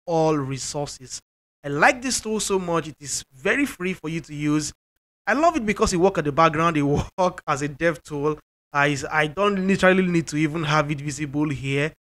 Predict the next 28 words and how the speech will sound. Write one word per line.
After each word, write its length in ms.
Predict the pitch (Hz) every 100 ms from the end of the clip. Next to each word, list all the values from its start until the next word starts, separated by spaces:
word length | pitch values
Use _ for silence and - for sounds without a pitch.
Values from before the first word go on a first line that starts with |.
| -
If 80 | 151
I 80 | 190
want 120 | 262
to 80 | 208
use 280 | 180 196 -
this 140 | 202 190
Chrome 220 | 180 156
extension 480 | 139 170 170 180 170
here, 200 | 151 147
I 80 |
just 240 | 131 190 190
need 340 | 226 233 269 285
to 80 | 175
right 200 | 147 143 -
click 200 | 170 160
on 80 | 143
any 200 | 175 220
web 280 | 175 165 -
page, 360 | 143 143 139 - _ _ -
and 80 | 151
then 120 | 151
I 140 | 143
will 200 | 143 139
just 340 | 139 165 160 156
use 480 | 151 160 156 - -
my 280 | 147 135 131 -
inspect 640 | 147 - - - 175 - _ -
tool. 480 | - 147 156 165